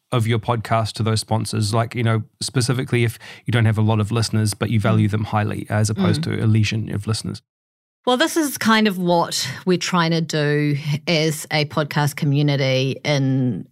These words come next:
Speaker 2: I'm not saying we're more important than the independents, but certainly the publishers who have got a few different titles under their belts and have existing relationships with agencies and advertisers through their publisher. So for us, obviously that's the spin-off.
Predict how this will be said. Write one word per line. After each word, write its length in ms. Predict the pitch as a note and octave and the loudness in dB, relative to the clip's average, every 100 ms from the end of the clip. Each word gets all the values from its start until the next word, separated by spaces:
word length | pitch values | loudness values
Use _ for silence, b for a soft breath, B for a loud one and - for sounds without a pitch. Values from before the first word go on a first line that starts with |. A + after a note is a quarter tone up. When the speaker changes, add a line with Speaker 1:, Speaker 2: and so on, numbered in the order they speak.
| - | -4
Speaker 2:
I'm 120 | E3 | -2
not 160 | D3+ - | 0 -2
saying 240 | D#3 D3 | 0 2
we're 140 | C#3+ | 2
more 240 | C#3+ C#3+ C#3+ | 2 2 0
important 420 | C#3 D3+ C#3 B2 | 0 0 0 0
than 140 | B2+ | 0
the 120 | C#3 G#2 | 0 0
independents, 680 | C#3+ C#3+ C#3 C3+ B2+ C3 | -2 0 0 2 0 -4
but 180 | - C#3 | -4 -6
certainly 340 | - - D3 D3+ | -2 -2 0 -2
the 120 | D#3 | -2
publishers 500 | D3 C#3+ C#3 C3+ - | -2 -2 -2 -4 -2
who 80 | C#3 | -4
have 180 | C#3 | -4
got 300 | - C#3+ - | -2 0 0
a 40 | C#3+ | -4
few 440 | - C#3 C3+ B2 - B B B B B B | -4 -2 0 -2 -6 B B B B B B
different 260 | E3+ - C3 | -2 0 0
titles 300 | C#3+ C#3 D#3+ | 2 2 2
under 160 | C#3+ | 0
their 140 | C3+ C#3 | 0 0
belts 420 | C#3+ C3 - - | 2 0 -2 -4
and 200 | C3+ C3+ | 0 0
have 440 | C3 C#3+ C3 - - | 0 0 -2 -6 -8
existing 480 | D3+ D3 - D3 | -4 -4 0 0
relationships 800 | C3+ C3 C3 - C#3+ - A#2+ - - | 2 2 0 0 -2 -2 -4 -8 -8
with 480 | C#3 C3 B2+ - C#3+ - | -4 -4 -4 -6 -6 -2
agencies 680 | D3 C#3+ C3+ B2 - B2+ C3 | 0 0 0 -2 0 -2 0
and 160 | C3 - | -2 -4
advertisers 880 | C3+ C#3 D3 C3 C3 B2+ C3 B2+ - | -4 -2 2 2 2 0 -2 -2 -6
through 640 | - - D3 C3 B2+ C3+ B2+ _ - | -10 -2 0 0 0 -2 -4 _ -6
their 140 | - | -6
publisher. 560 | - - C#3 C3+ B2+ B2 | -2 -2 0 -2 -2 -4
So 240 | - B2+ | -4 -4
for 200 | C3+ C#3 | -2 -2
us, 380 | B2+ B2 - - - | 0 0 -4 -10 -8
obviously 380 | C3 B2+ C3+ | -6 -4 -2
that's 260 | B2 A2+ - | -2 -4 -8
the 120 | - | -10
spin-off. 580 | - - D3+ C3+ C3+ - | -6 0 2 2 0 -6